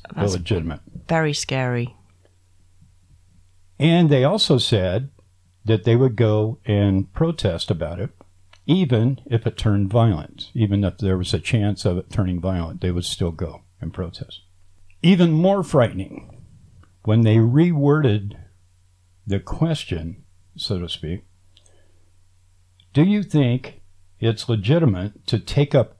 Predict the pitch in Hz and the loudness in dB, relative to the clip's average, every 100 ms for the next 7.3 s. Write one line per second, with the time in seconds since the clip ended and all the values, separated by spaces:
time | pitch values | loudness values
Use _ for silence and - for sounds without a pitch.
0 | - 175 180 95 107 - - 110 104 113 | -2 2 2 2 -2 -2 0 0 2 0
1 | - - 180 175 160 110 110 151 - _ | -4 -4 0 2 2 2 4 2 -2 _
2 | _ _ - - - - - - - - | _ _ -20 -20 -20 -20 -14 -14 -14 -8
3 | - 135 156 123 131 123 - 110 110 - | 2 6 6 4 2 0 2 2 2 -4
4 | _ - 185 185 131 123 95 92 92 - | _ -2 0 0 2 2 2 -2 -6 -10
5 | - - _ _ _ _ _ _ _ _ | -14 -18 _ _ _ _ _ _ _ _
6 | _ 160 185 180 143 135 143 143 123 117 | _ 2 2 2 -2 2 2 2 2 0
7 | 113 - | 0 -4